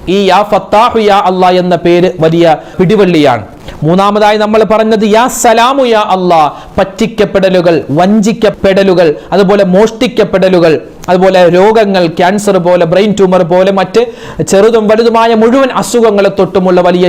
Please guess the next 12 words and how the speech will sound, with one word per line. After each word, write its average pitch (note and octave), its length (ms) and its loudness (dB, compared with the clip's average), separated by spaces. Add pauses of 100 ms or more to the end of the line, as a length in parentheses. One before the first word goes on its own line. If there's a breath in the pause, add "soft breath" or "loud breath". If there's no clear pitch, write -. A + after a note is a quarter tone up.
ശിഫ F3 200 -2 (280)
കിട്ടാൻ E3+ 280 0 (360 loud breath)
യാ D#3+ 100 4 (160)
സലാമു F#3 460 2
യാ E3+ 80 2 (120)
അല്ലാ E3 200 2 (160)
എന്ന D#3+ 140 0 (100)
പേരും F#3 280 2 (360 loud breath)
നമുക്ക് E3 300 -2 (100)
പറ്റിയതാണ്. C#3 680 -2 (400 loud breath)
അപ്പൊ C#3+ 140 -2 (120)
അള്ളാന്റെ G#3+ 720 0